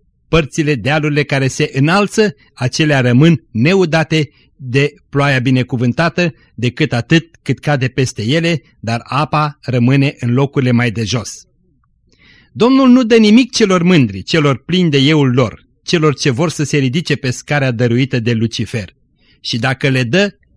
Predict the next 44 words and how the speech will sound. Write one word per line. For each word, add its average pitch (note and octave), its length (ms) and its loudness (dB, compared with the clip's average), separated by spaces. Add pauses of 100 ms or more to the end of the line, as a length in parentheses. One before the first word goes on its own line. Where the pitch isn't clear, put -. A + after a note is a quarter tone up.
ei C#3+ 240 2
fiind C#3+ 320 4
înalți, D3+ 460 2
așa B2+ 240 -4
cum C#3 140 -6
am C3+ 100 2
făcut C3+ 280 -2
comparația C3+ 580 0
și B2+ 140 -2
cu C3 140 -4
ploaia, D#3+ 420 0 (300)
pierd C3+ 300 0
imediat D#3 440 0
pentru B2+ 300 0
că A#2 180 -6
apa C3 280 -2
se B2+ 160 -4
duce A#2+ 280 -2
în A#2 80 0
jos D#3 340 -2 (260)
și - 260 -4
după G#2+ 260 -2
cum D3 240 0
apa E3 340 0
caută E3 380 0
locurile D#3 420 2
cele D#3 220 0
mai D#3 200 2
de C#3+ 100 2
jos, F3 320 0 (300)
tot B3+ 180 -4
așa D#3+ 220 0
și C#3+ 140 0
binecuvântările C3+ 800 0
Domnului C3 320 2
Iisus F3 360 0
caută C3+ 360 -2
pe B2 160 -4
cei C3+ 200 -2
mai A2+ 200 2
smeriți. - 600 -8 (1160)
Când G#3 200 4
Domnul D#4+ 240 2
Iisus A#3+ 320 2